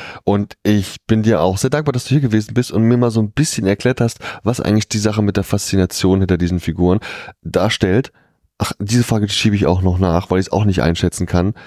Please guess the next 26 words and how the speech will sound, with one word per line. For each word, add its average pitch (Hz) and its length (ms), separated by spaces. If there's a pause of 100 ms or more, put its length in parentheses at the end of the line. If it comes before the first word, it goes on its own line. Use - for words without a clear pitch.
(340)
Bei - 180
Egmont, 73 420
ne? 117 240 (380)
Da 82 140
sitzen 117 320
ja 113 120
auch 98 160
gerade 95 360
wirklich 101 340
jede 98 720
Menge 87 400 (160)
Disney-Menschen, 82 680
also 80 180
Leute, 80 240
die 87 60
halt 82 140
wirklich 90 300
richtig 95 320
viele 76 220
Enten 73 180
schon 73 140
gezeichnet 73 340
haben 73 160
in 73 80
ihrem 87 160
Leben. 92 280